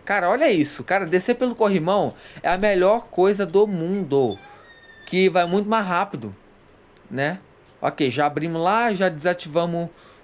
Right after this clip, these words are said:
o, a energia. Falta o, o pé de cabrita e a maçaneta e a chave do cadeado. A maçaneta a gente já tem.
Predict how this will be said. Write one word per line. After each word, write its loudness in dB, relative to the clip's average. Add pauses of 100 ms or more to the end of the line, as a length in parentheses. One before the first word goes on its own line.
(220)
o, -2
a 2
energia. 0
Falta 0
o, -2
o -4
pé -2
de -4
cabrita -2 (880)
e 0
a -2
maçaneta 0
e 4
a -2
chave -2
do -2
cadeado. 0
A 0
maçaneta -4
a -2
gente -8
já 0
tem. -8